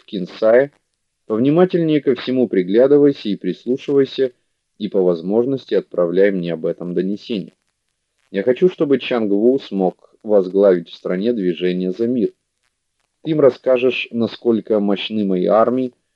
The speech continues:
и как им будет плохо, если мне придется сражаться с ними до самого конца. Они тебя послушают. Англичанин, я убежден, что нужна самая малость,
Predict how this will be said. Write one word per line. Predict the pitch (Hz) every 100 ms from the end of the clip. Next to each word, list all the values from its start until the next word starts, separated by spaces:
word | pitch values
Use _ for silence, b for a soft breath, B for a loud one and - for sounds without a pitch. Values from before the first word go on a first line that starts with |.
| _ _ -
и | 107
как | 160 160
им | 170 143
будет | 127 131 123 -
плохо, | 120 110 107 -
если | 123 - 95
мне | 95 90
придется | 90 87 104 -
сражаться | 104 90 87 87 92 - 98
с | -
ними | 92 92 92
до | 90
самого | - 90 87 87
конца. | 90 107 - 120 92 _ _ _ _ _ _ _
Они | - 107 131
тебя | 139 120 110 107 113 _ _
послушают. | 123 123 160 - - _ _ _ _ _ _ _ _ _
Англичанин, | 98 98 113 151 139 104
я | 95 95
убежден, | 92 87 101 143 139
что | -
нужна | 104 92 110 113 -
самая | 127 117 107 120
малость, | 143 123 87 82 _